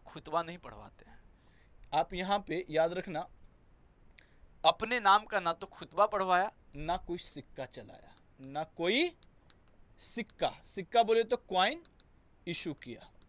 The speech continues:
ये बात याद रखना, इशू किया। कोई भी सिक्का इशू नहीं किया, ना ही अपने नाम का खुतबा पढ़वाया। खुतबा वही पढ़वाता था mostly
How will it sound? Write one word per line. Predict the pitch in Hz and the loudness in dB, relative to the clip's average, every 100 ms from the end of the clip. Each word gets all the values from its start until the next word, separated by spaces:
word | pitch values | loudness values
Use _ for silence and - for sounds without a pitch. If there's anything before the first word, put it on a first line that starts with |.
| - | -14
ये | 156 196 226 | 0 4 4
बात | 175 180 202 170 | 4 4 4 2
याद | 156 135 | 0 -2
रखना, | 127 131 113 - _ | -8 -16 -20 -20 _
इशू | 139 - 135 - | -6 -6 -8 -14
किया। | - - _ - _ _ _ - - - - _ - - - | -20 -20 _ -20 _ _ _ -20 -20 -20 -20 _ -20 -20 2
कोई | 208 277 285 | 8 8 8
भी | 262 | 4
सिक्का | 294 269 226 - 226 220 285 320 - | 4 2 -4 4 8 10 10 6 0
इशू | 208 - 233 | 0 2 0
नहीं | 220 226 | 0 -2
किया, | - 220 | 0 0
ना | 202 196 | 6 6
ही | 226 262 | 6 0
अपने | 180 214 202 | -8 -8 -2
नाम | 185 196 | 0 0
का | 196 202 | -2 -8
खुतबा | - 180 208 220 | -8 -14 8 10
पढ़वाया। | 220 180 165 165 - - - | 10 4 4 4 -2 -20 -8
खुतबा | 220 - 226 262 180 | -6 4 10 10 8
वही | 147 196 339 | 2 4 6
पढ़वाता | 262 214 190 190 170 | 8 10 10 8 0
था | 190 | -2
mostly | 175 160 - 202 | -4 -8 -8 -12